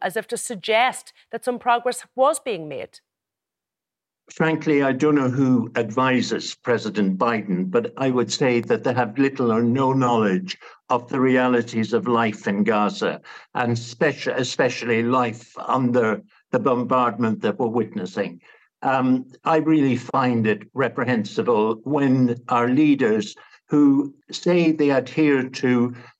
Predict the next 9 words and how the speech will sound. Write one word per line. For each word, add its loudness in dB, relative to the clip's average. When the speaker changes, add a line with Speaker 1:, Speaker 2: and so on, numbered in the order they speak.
Speaker 2:
values 2
and 0
principles -4
based 0
on 0
common 0
humanity -4
are 0
allowing 2